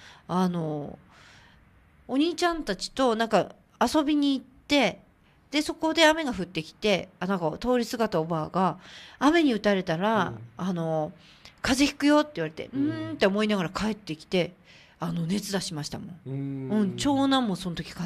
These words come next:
Speaker 1: 邪ひいて。怖いね。
Speaker 2: 怖いですね。
Speaker 1: 甘く見れないよね、
Speaker 2: うん。だ-
Speaker 1: 沖縄の雨。
Speaker 2: ただ、おかしいなって思う理由が、
Speaker 1: うん。
Speaker 2: うちのおばあちゃん、お風呂入らない理由が、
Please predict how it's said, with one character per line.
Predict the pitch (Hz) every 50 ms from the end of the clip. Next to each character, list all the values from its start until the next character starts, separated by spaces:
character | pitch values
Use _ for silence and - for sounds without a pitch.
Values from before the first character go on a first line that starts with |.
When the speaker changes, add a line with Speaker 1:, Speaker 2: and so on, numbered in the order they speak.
| 165 165
Speaker 1:
邪 | 160
ひ | 151 147 139
い |
て。 | - - 143 143 - - _ _ _ _ _ _ _ _ _ _ _ _ _ _ _ _ _
怖 | - 269 269 262 269
い | 269 269
ね。 | 269 277 294 294 285 -
Speaker 2:
怖 | - 123 117
い | 117
で | 117
す | 107 117
ね。 | 117 131 135 139 139 135 - - _ _ _ _ _ _ _
Speaker 1:
甘 | 226 240 240 240 233 226
く | - - 226 226
見 | 226 220 226 226
れ | 240 247 240
な | 247 262 262
い | 254 247
よ | 247 202
ね、 | 202 202 196 202 - - -
Speaker 2:
う | -
ん。 |
だ- | 127 196
Speaker 1:
沖 | 196 - 220
縄 | 214 190 185
の | 185 180
雨。 | 175 160 147 127 - - - - - 139 135 135 - - - - _ -
Speaker 2:
た | 165 147
だ、 | 160 160 151 156 160 - - - _
お | - 151
か | - 160
し | 156 - 180
い | 160
な | 160 208 233
っ | -
て | 180 151
思 | 139 127 123
う | 123
理 | 120 117
由 | 113 113 110
が、 | 110 120 113 110
Speaker 1:
う | 214
ん。 | 214 196
Speaker 2:
う | 175
ち | 170 170
の | 165 156
お |
ば | 143 135 127
あ |
ち | - 120
ゃ | 110
ん、 |
お | 107 127
風 | 131 131 147
呂 | 139
入 | - 139 123
ら | 110 110
な | 101 101
い | 101
理 | 101
由 | 101 101 98
が、 | 107 101 95